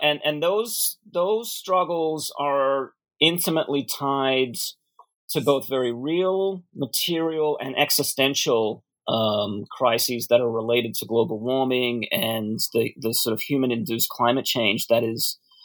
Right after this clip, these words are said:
that is impacting, um, all of us, but is, uh, Native people find themselves really at the vanguard of, of feeling the effects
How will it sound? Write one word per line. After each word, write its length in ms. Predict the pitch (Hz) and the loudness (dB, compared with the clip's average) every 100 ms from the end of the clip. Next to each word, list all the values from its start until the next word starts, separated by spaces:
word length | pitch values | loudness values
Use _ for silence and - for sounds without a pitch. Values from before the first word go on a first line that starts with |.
| _ _ | _ _
that 100 | 131 | -2
is 140 | 120 113 | -2 -2
impacting, 920 | 127 131 - 117 113 - 110 104 - - _ _ _ - | -2 -2 2 2 2 0 -2 -2 -6 -12 _ _ _ -2
um, 360 | 113 107 104 - | 2 2 0 -2
all 280 | 143 185 208 | 0 2 2
of 100 | 120 | -2
us, 260 | 98 101 - | -4 -4 -2
but 200 | 135 123 | 0 2
is, 480 | 127 120 - - 98 | 0 0 0 0 2
uh, 140 | 110 | 0
Native 400 | 110 131 151 165 | 2 0 0 -2
people 240 | - 143 131 | -4 -2 -2
find 340 | - 127 127 | 0 2 2
themselves 720 | 120 117 - 120 117 113 - | 0 -2 0 2 2 -2 -6
really 320 | 127 139 135 117 | -2 0 0 -2
at 140 | - | -4
the 80 | 101 90 | -6 -4
vanguard 640 | 120 127 139 127 110 104 | 0 0 2 2 0 0
of, 200 | 107 104 - | -4 -4 0
of 180 | 113 - | 0 0
feeling 580 | - - 143 143 135 | -4 0 0 2 0
the 120 | 123 117 | 0 0
effects 840 | - - 123 107 - - - | 0 4 4 4 0 -4 -4